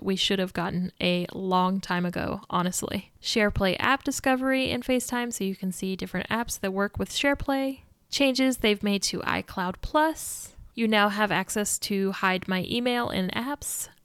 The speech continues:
I love this feature. I use it all the time, and I'm glad that it is now available in apps. For the keyboard, they've added keyboard haptics.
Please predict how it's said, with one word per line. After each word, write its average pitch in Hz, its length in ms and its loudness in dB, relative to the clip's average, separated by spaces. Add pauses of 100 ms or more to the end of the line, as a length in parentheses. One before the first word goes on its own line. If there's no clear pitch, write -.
(140)
I 185 260 0
love 190 220 0
this 262 200 0
feature. 254 420 0
I 185 120 0
use 180 260 -2
it - 100 -2
all 180 180 2
the - 80 -2
time, 262 600 0
and 190 160 -2
I'm 185 240 0
glad 175 400 -4
that - 200 -6
it - 200 -4
is 202 280 -4
now 180 220 -2
available 190 560 -2
in 190 140 -4
apps. - 480 -8 (160)
For 202 380 4
the 202 100 2
keyboard, 285 760 4
they've 196 360 4
added 190 480 2
keyboard 262 400 4
haptics. 240 680 0